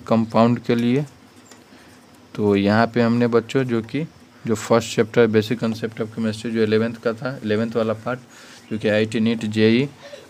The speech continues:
main सभी के लिए ये था, तो इसका जो फॉर्मूला था वो हमने नोट कर लिया। इसके जो अब हम लोग अगले lecture में दूसरे chapter का देखेंगे बच्चों। तो अभी के लिए इतना है बच्चों, नमस्ते बच्चों। फिर से हम लोग अगले lecture में अगले chapter की बात करेंगे।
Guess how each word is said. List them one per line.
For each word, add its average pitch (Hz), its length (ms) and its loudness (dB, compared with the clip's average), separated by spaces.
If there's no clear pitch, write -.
main 113 260 2
सभी 117 320 0
के 117 120 -4
लिए 117 220 0
ये 117 200 -2
था, 131 240 -6
तो 104 140 -2
इसका 104 340 0
जो 117 160 -4
फॉर्मूला 110 420 0
था 113 120 -6
वो 113 100 0
हमने 117 180 -4
नोट 113 240 -4
कर 117 140 0
लिया। 120 240 -4
इसके 110 400 -6
जो 120 220 -2
अब 107 200 -2
हम 110 160 0
लोग 113 140 0
अगले 110 240 0
lecture 113 280 0
में 117 420 -4
दूसरे 107 240 0
chapter 113 340 0
का 113 140 2
देखेंगे 113 360 0
बच्चों। 113 300 0
तो 107 80 6
अभी 110 140 6
के 123 80 0
लिए 113 100 4
इतना 113 160 2
है 113 60 8
बच्चों, 113 220 2
नमस्ते 110 360 4
बच्चों। 117 320 4
फिर 117 140 0
से 127 260 4
हम 117 260 0
लोग 123 160 2
अगले 110 260 0
lecture 113 320 0
में 123 160 -2
अगले 107 320 -2
chapter 110 320 -4
की 110 100 -6
बात 110 200 4
करेंगे। 113 380 0